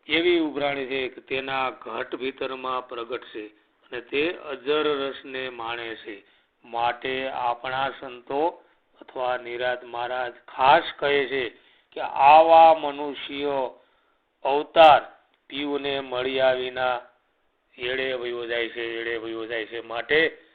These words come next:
તમે પીયુ પરમાત્મા સદગુરુને જાણી લ્યો, જેથી તમારો જીવન ધન્ય બની જાય. જેનો પરથાર ઘેર નથી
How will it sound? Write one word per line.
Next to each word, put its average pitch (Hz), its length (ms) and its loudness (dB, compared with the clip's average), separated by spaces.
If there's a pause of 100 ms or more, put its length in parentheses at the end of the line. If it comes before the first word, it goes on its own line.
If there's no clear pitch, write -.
(400)
તમે 117 280 -8
પીયુ 156 400 -6
પરમાત્મા 131 760 -2 (120)
સદગુરુને 123 600 -10 (1800)
જાણી 123 320 -6
લ્યો, 175 420 -2 (220)
જેથી 127 260 -10
તમારો 123 540 -8
જીવન 160 520 -4 (500)
ધન્ય 139 340 -8
બની 120 280 -8
જાય. 113 320 -4 (2250)
જેનો 180 580 2 (2500)
પરથાર 156 520 6
ઘેર 156 280 2
નથી 139 480 -8